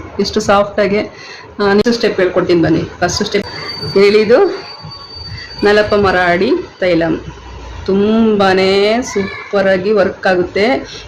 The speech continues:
ಯಾವುದಕ್ಕೆ? ಪಿಗ್ಮೆಂಟೇಷನ್‌ಗೆ, ಓಕೆನಾ? ಏನಿಲ್ಲ ನೋಡಿ, ಸ್ವಲ್ಪ ಫೇಸ್ ವಾಶ್ ಆದ್ಮೇಲೆ ಒಂದ್ ಸ್ವಲ್ಪ ಹಾಕೊಳ್ಳಿ, ಒಂದು ಕಾಲ್ ಟೀ ಸ್ಪೂನ್ ಆಗುವಷ್ಟು ನೋಡಿ. ಹ? ಅಷ್ಟೇ, ನೀಟಾಗೆ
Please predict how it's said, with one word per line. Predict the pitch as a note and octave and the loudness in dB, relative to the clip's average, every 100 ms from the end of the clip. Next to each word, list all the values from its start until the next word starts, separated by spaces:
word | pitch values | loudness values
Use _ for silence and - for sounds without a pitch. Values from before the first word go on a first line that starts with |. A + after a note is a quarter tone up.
| - | 0
ಯಾವುದಕ್ಕೆ? | F#3+ G3+ F#3 - A3 D#4+ - - - - - - - - - - | 2 4 2 0 0 0 -4 -14 -16 -14 -14 -16 -18 -18 -10 0
ಪಿಗ್ಮೆಂಟೇಷನ್‌ಗೆ, | A#3+ A#3 B3 G#3+ - E3 D#3+ - D#3 - - - F#3 | 2 4 2 2 2 0 0 -4 -10 -12 -20 -14 -10
ಓಕೆನಾ? | F#3+ G3 F#3+ F#3+ - - - - - - | -2 2 2 0 -8 -20 -20 -20 -20 -4
ಏನಿಲ್ಲ | A3+ G3+ | 0 2
ನೋಡಿ, | F3+ G3 A3+ | 2 0 0
ಸ್ವಲ್ಪ | G3+ G3+ - D4 F#4+ - | 0 -2 0 0 0 -2
ಫೇಸ್ | G#3 G3+ G#3 | 0 0 2
ವಾಶ್ | G3 G3+ | 0 2
ಆದ್ಮೇಲೆ | F3+ F#3 F#3 D#4+ - - - - - - - - - - | 0 2 2 0 -2 -14 -20 -18 -14 -16 -16 -20 -16 -2
ಒಂದ್ | A#3+ B3+ | 2 4
ಸ್ವಲ್ಪ | A3 A3 | 4 2
ಹಾಕೊಳ್ಳಿ, | G#3+ F3+ - E3 D#3+ - | 2 0 0 -2 -4 -6
ಒಂದು | G#3+ A3+ C4 | -2 -2 -2
ಕಾಲ್ | - F3+ G3+ G3+ | 0 2 0 0
ಟೀ | G3+ | -2
ಸ್ಪೂನ್ | - F#3+ | -2 -4
ಆಗುವಷ್ಟು | F3 E3+ D#3+ - | -2 0 -2 -2
ನೋಡಿ. | F3 D#3+ | -2 -2
ಹ? | D#3 - - - A#3 D4 - - - - - | -6 -14 -12 -4 -4 -4 -10 -18 -12 -4 -4
ಅಷ್ಟೇ, | - - E3+ A#3+ A#3 - | -4 0 2 2 -4 -2
ನೀಟಾಗೆ | G#3+ B3 C4 A3+ G3 B3 F4+ - | 2 4 2 2 2 2 0 -6